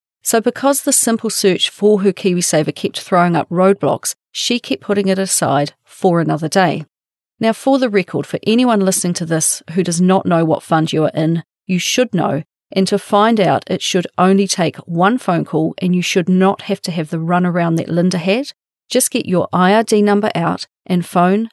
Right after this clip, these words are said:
the I R D on oh eight hundred KiwiSaver, and they will tell you what fund you're in. For more information on KiwiSaver, just go straight to the government website, which is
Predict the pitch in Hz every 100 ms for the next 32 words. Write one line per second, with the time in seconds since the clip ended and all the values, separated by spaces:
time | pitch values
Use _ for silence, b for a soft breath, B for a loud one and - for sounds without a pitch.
0 | _ 165 175 180 202 220 185 175 196 -
1 | - 165 165 - - 180 214 190 196 180
2 | 180 - - 196 165 165 - 156 151 160
3 | 269 _ _ 202 196 196 196 196 - 196
4 | 190 185 190 196 _ 185 - - 180 170
5 | 160 151 - 151 139 - _ _ _ _
6 | - 254 240 254 285 269 262 262 220 208
7 | 208 196 196 180 180 - 170 165 - 226
8 | - 202 - - 202 220 - 269 220 196
9 | 196 190 175 165 - 139 117 - 180 -
10 | 170